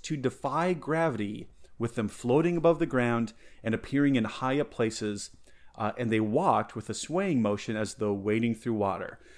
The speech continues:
So if these guys can, like, essentially levitate and just kind of bounce around, then they can do anything. They could, like, they could, again, sort of, like, wobble down the runway for the vault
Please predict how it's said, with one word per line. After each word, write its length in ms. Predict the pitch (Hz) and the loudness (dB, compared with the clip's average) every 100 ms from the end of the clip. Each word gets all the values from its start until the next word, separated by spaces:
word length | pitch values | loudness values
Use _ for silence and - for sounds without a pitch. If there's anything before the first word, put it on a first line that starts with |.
| - - | -20 -8
So 220 | - 180 | 0 2
if 180 | 165 135 | 2 -2
these 220 | 202 247 | -2 -4
guys 320 | - 226 220 | -4 -4 -4
can, 180 | - 196 | -2 0
like, 320 | 135 107 101 | 2 0 -2
essentially 520 | 120 - 143 - 156 | -8 -4 -4 -4 -4
levitate 720 | 104 104 113 139 147 151 - - _ - - - - | -2 -2 -2 -4 -4 -4 -6 -18 _ -20 -20 -20 -8
and 440 | 120 110 104 101 - - | -2 0 0 -4 -8 -12
just 200 | 127 - | -10 -8
kind 200 | - 139 | -4 -4
of 100 | 113 | -2
bounce 300 | 120 120 123 | -2 -2 -2
around, 200 | 156 156 - | -4 -2 0
then 280 | 202 196 - | 0 0 -4
they 100 | 220 | -6
can 180 | 214 220 | -4 -2
do 140 | 208 | 0
anything. 500 | 151 160 120 104 107 | 2 0 -2 -6 -2
They 100 | 123 | -2
could, 140 | 135 151 | -2 0
like, 400 | 135 123 110 - - - _ _ - - | 4 4 0 -8 -20 -20 _ _ -20 -12
they 140 | 143 147 | -6 -4
could, 280 | 160 135 - - - - - | -2 -4 -8 -20 -20 -14 -6
again, 240 | 143 156 | 2 2
sort 160 | 127 147 | 2 0
of, 80 | 135 | 2
like, 220 | 120 - | 2 2
wobble 400 | 110 113 131 135 | 4 4 4 2
down 260 | 131 127 | 2 0
the 80 | 131 | 0
runway 480 | 113 120 123 113 113 | 2 2 4 4 2
for 180 | - 120 | 0 -2
the 100 | 110 | 0
vault 600 | 120 113 101 107 - | 2 2 0 -4 -10